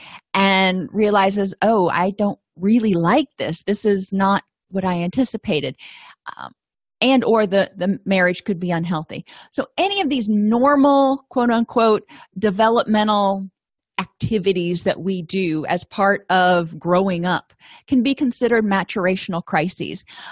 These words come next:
Other maturational crises can include some of the things that people experience as they get older, the cognitive slowing and their bodies kind of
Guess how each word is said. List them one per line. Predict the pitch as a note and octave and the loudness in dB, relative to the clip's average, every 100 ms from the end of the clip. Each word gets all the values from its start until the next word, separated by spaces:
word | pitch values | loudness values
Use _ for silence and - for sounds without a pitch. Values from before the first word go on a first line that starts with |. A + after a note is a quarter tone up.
| - | -2
Other | C#4 F4 | 0 4
maturational | C4+ C#4+ - C4 B3 B3+ B3 C4 A#3 | 4 2 0 -2 2 0 0 -2 -2
crises | - A#3 A#3+ - A#3+ A#3+ | -2 0 0 -2 -6 -6
can | - A#3 | -2 -2
include | A3 A3 - A#3 A#3 A#3 A3 - - - _ - | -2 -4 -6 -4 0 -2 -4 -14 -20 -20 _ -10
some | - C4 | -2 2
of | C4 | 2
the | A#3+ | 0
things | - A#3+ A#3+ G#3+ | -2 -2 -2 -2
that | G3+ | -4
people | - B3 A#3 - | -4 -4 -2 -4
experience | - - - A3+ A#3+ A#3+ - | -10 -12 -6 -4 -2 -2 -2
as | G#3+ G#3+ | -2 0
they | G#3 | -2
get | G#3 E3+ | -2 -2
older, | - A3 G3 C3+ | 0 2 2 0
the | D3+ | -2
cognitive | - - G3+ A3 G#3 F#3+ | -8 -2 0 0 -2 -4
slowing | - - G#3 A3 G#3+ F3 D#3+ D#3 | -4 -6 0 2 2 0 -2 -4
and | F3 E3+ | -4 -2
their | E3+ E3 | -2 -2
bodies | E3 G3 G3 F#3+ F3 | 2 2 2 0 -2
kind | - G#3+ F#3 | -6 -2 2
of | F#3 E3+ E3+ | 2 0 -4